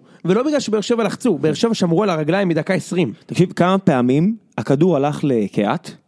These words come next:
Speaker 2: על הקו, שאני, אני, תקשיב, אני לא, ניסיתי להבין מה ההוראות שהוא קיבל מה-, מה-, מהמאמן שלו, מאמן התשוקה וה-, והמוטיבציה.
Speaker 1: יש, העיקר שיש, כן, יש הרבה
Speaker 2: היי,
Speaker 1: מוטיבציה.
Speaker 2: הוא שחקן חמישים חמישים, הוא שחקן קו, מה,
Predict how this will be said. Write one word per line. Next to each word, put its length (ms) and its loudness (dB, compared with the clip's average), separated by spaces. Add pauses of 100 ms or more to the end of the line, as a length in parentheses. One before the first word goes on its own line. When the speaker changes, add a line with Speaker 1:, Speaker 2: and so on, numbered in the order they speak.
(180)
Speaker 2:
על 140 -2
הקו, 200 -4 (720)
שאני, 240 -2 (380)
אני, 140 0 (260)
תקשיב, 320 -4
אני 160 -2
לא, 120 4 (120)
ניסיתי 340 -2
להבין 560 0 (200)
מה 440 0
ההוראות 440 2
שהוא 120 -2
קיבל 300 0
מה-, 160 -2
מה-, 180 2 (160)
מהמאמן 400 0
שלו, 320 0 (320)
מאמן 280 0
התשוקה 600 0
וה-, 300 0
והמוטיבציה. 520 -2
Speaker 1:
יש, 140 -6
העיקר 280 -2
שיש, 240 -2
כן, 200 -2
יש 160 -8
הרבה 260 -4
Speaker 2:
היי, 80 2
Speaker 1:
מוטיבציה. 260 -2
Speaker 2:
הוא 40 0
שחקן 280 -2
חמישים 340 -2
חמישים, 520 0
הוא 100 -4
שחקן 340 -2
קו, 140 -2 (400)
מה, 420 0